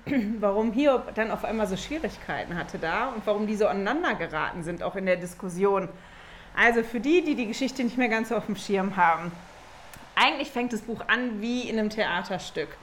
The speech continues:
Das ist diese Szene, die man hat, ähm, im Himmel, dass, dass Gott da Rat hält und dass der Hiob halt quasi wie so rauspickt und sagt,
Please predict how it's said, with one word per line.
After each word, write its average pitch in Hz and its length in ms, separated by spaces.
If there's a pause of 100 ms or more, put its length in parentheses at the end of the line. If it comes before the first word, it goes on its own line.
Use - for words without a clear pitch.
(440)
Das 180 140
ist - 180
diese 226 220
Szene, 285 340
die 247 120
man 214 320
hat, 330 240 (540)
ähm, 220 500 (540)
im 220 160
Himmel, 381 480
dass, 247 160 (180)
dass 214 220
Gott 214 180
da 175 140
Rat 233 360
hält 330 440 (400)
und 226 160
dass 240 200
der 254 400
Hiob 262 320
halt 226 240
quasi 220 360
wie 196 80
so 214 100
rauspickt 185 800
und 180 160
sagt, - 520